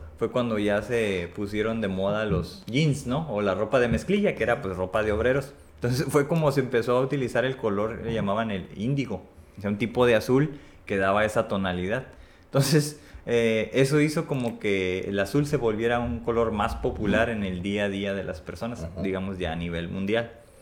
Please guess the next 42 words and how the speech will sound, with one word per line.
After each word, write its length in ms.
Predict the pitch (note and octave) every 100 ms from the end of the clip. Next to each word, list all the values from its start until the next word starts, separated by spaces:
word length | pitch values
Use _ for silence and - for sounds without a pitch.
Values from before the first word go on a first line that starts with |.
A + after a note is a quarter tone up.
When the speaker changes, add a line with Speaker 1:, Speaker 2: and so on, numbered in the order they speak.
| - - -
Speaker 1:
Pero 600 | G#2+ G#2 G#2 G2+ G2 -
a 140 | G#2
pesar 300 | G#2+ A2+ C3
de 160 | C#3+ -
que, 160 | G#2
pues, 160 | - F#2+
el 120 | F2+
cielo 260 | G2 B2+ C3
es 80 | C3
un 120 | B2+
tanto 260 | B2+ B2 C3
azul, 360 | B2 C3+ C3
¿no? 220 | B2 B2+ A2
En, 140 | F2
en 180 | E2+ E2+
cómo 220 | G#2+ A#2
lo 140 | A2+ A2+
percibimos, 580 | G#2+ A#2 A#2+ A#2+ A2+
que 120 | - E2+
el 80 | E2+
mar 180 | G2
es 100 | A2+ A#2+
azul, 280 | A#2 B2+ B2
digo, 180 | G2 - -
pues, 120 | D#2+
no 140 | E2+
todos 240 | E2+ F#2+ F#2+
tienen 220 | F#2 F2+
acceso 300 | E2 F#2 F#2+
al 60 | F#2+
mar. 180 | A#2 - - - - - -
Eh, 600 | G2 G2 F#2+ F2+ E2+ - - - - -
pues 180 | - A2
en 100 | A#2
la 140 | A2 A2
cultura 480 | G#2+ - A#2+ C#3
no 400 | C3+ A#2+ A#2 C#3+
había 300 | E3 C#3 G3
referencias 600 | F3+ D3+ A#2+ A#2+ B2+ C3+
a 80 | A#2+
ese 180 | A2+ C3+
color. 280 | A2+ A2+